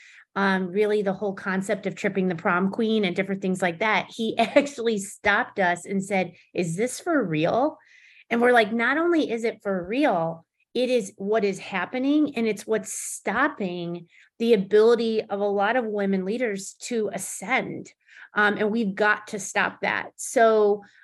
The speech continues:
um, you know, was it all rainbows and sunshine? No, it was actually, you know, kind of taking us out from behind the curtain and saying, "Yeah, these are our strengths. These are our weaknesses. These are our opportunities and, and, and our threats."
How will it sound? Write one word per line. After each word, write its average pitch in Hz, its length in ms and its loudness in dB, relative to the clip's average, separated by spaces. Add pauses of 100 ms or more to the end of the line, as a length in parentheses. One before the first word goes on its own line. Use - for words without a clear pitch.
(140)
um, 202 300 2
you 226 80 -2
know, 220 320 0
was 220 280 0
it 208 120 0
all 208 640 2 (160)
rainbows 208 480 -2
and 190 100 -4
sunshine? 208 600 -2
No, 247 260 2
it 175 100 2
was 190 140 -4
actually, 208 540 -2
you 196 200 -4
know, 175 300 -2 (1300)
kind 226 240 -4
of 202 80 -6
taking 233 340 -2
us 208 140 -2 (100)
out 202 300 4 (100)
from 190 320 4
behind 202 400 0
the 180 60 2
curtain 226 460 -2
and 202 140 -2
saying, 196 340 0
"Yeah, 220 340 0 (100)
these 202 180 -2
are 220 120 4
our 196 160 2
strengths. 196 420 -4
These 196 180 -6
are 190 100 4
our 180 100 2
weaknesses. 196 500 -4
These 185 160 -4
are 190 80 4
our 135 80 2
opportunities 180 440 -6
and, 180 100 -6
and, 175 380 -6
and 180 120 -4
our 170 120 -2
threats." - 460 -6